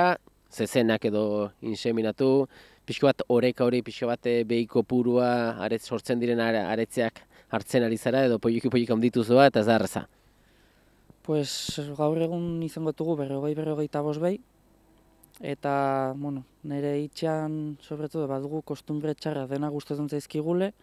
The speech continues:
Speaker 2: eta uzten dugu hauni hitzamatako, orduan mantxo-mantxoa igara handitzen, eta, bueno, normalean erabiltzen dugu zezena. Niri partikularki gustatzen zait zezenakin lan itea, naturalago delako, ez da, ez dakit. Gustatzen zait albezain naturala izetea, nahiz eta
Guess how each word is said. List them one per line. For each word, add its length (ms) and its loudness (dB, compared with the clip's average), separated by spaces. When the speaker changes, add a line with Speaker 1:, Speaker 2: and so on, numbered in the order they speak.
Speaker 2:
eta 160 -2
uzten 300 -2
dugu 260 2
hauni 300 0
hitzamatako, 580 -2
orduan 240 -2
mantxo-mantxoa 640 -2
igara 240 0
handitzen, 600 -4
eta, 180 -2
bueno, 240 0
normalean 880 -2
erabiltzen 460 -2
dugu 140 -2
zezena. 440 -4
Niri 240 2
partikularki 680 -2
gustatzen 380 -8
zait 260 -4
zezenakin 600 -6
lan 200 -2
itea, 280 -4
naturalago 600 -2
delako, 320 -4
ez 80 -20
da, 120 -8
ez 120 -16
dakit. 180 -10
Gustatzen 400 -4
zait 180 0
albezain 400 0
naturala 440 0
izetea, 360 -4
nahiz 200 -6
eta 220 0